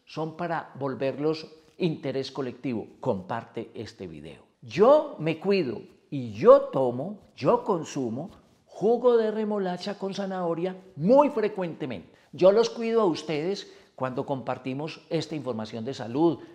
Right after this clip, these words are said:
cuando hablamos de salud, cuando hablamos de remolacha, de zanahoria, cuando hablamos de antioxidantes, de vitaminas, de minerales. Todos nos podemos cuidar unos y otros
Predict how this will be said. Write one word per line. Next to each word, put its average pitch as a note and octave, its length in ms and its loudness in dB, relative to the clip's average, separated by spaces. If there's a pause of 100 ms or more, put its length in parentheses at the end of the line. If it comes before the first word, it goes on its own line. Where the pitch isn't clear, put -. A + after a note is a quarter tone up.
cuando A#2+ 300 -6
hablamos A2+ 340 -4
de B2 100 -6
salud, A#2 460 -4
cuando A#2+ 320 -6
hablamos A2+ 400 -6
de A#2 80 -8
remolacha, G#2+ 720 -8
de A2 140 -8
zanahoria, A2 680 -6 (240)
cuando C3+ 260 -4
hablamos B2+ 280 -4
de C3 80 -6
antioxidantes, A#2+ 840 -6
de B2 100 -6
vitaminas, A2+ 640 -10
de A2 100 -8
minerales. A2 760 -8 (100)
Todos A#3+ 380 10
nos C4 200 -2
podemos D#3 600 -4
cuidar C#3+ 760 -4
unos D#3+ 520 0
y C3+ 160 2
otros D#3+ 480 0